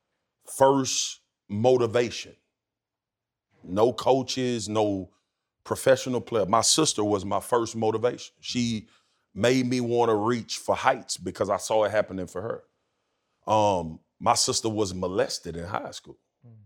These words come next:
Speaker 1: And we didn't know, didn't know. And, um, when she finally came out and told m-,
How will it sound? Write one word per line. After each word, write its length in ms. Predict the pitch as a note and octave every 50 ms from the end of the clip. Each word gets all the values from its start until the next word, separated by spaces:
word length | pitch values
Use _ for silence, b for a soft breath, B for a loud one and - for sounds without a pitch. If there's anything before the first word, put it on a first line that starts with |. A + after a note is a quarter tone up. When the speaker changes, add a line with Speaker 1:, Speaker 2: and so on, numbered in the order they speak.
| _ _ _ _ _ _ _
Speaker 1:
And 120 | G#2 G#2+ G#2+
we 140 | C3 D#3+
didn't 200 | D#3+ D#3 D3 B2+
know, 280 | C3 D#3 F#3 - - - - _ _ _ _ _ _ _ _ _ _ _ _ _ _ -
didn't 240 | F2+ A#2 C#3+ C3+ D3
know. 260 | D3+ D3+ D3+ - - - _ _ _ _ _ _ _ _ _
And, 240 | G#2 A2 G#2+ G#2 G2+
um, 720 | A2 G#2+ G#2+ G#2 G#2 G2 G2 F#2 F2 F2 E2+ D#2+ D#2+ - _ _ _ _ _ _ _ _ _ _ _ _ _ _ _ _ _ _ _ _ _ _ _ _ _ _ _ _ _ _
when 200 | G2+ A2+ B2+ A#2+
she 240 | - - - D#3+ C#3+
finally 520 | - - D3 D3 D#3+ D#3+ D3+ D3+ C#3 A#2+
came 520 | A2+ - - C3+ C#3 C#3 C3+ C3+ B2+ B2
out 380 | B2+ B2+ A#2+ A2+ G#2+ G2+ F2+ - _ _ _ _ _ _ _ _ _ _ _ _ _
and 180 | G#2+ G#2+ F#2+
told 760 | - - B2+ B2+ B2+ B2 A#2+ A#2 A2+ A2+ G#2+ G#2+ G#2+ G#2 G2+ F2
m-, 200 | G2+ G#2+ -